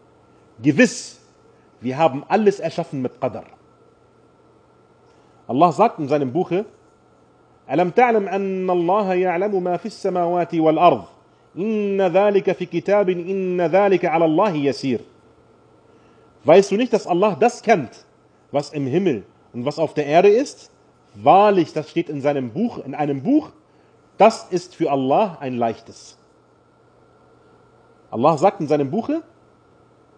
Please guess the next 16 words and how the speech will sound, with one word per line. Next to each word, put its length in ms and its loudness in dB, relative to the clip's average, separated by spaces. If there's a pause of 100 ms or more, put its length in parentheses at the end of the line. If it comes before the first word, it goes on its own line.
(420)
"ما 280 2
أصاب 320 2
من 360 0
مصيبة 380 0
في 280 -2
الأرض 260 0
ولا 400 2
في 180 -6
أنفسكم 800 -6
إلا 380 0
في 200 -4
كتاب 460 0
من 220 -2
قبل 280 0
أن 260 -2
نبرأها. 680 2